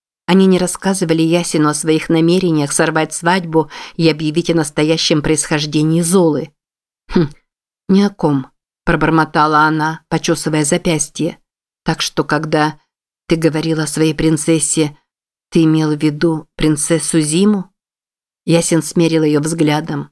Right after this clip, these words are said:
говорящим о том, что он не понимает,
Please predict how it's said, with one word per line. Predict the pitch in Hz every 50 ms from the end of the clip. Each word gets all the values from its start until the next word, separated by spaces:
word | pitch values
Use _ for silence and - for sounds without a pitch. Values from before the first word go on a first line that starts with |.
| _ -
говорящим | 185 156 156 151 147 151 147 147 - - - 156 147
о | 147
том, | 147 - - 165 170
что | 165 - - - 160
он | 156 156 156
не | 151 147
понимает, | 143 156 151 156 156 147 156 165 185 196 190 - -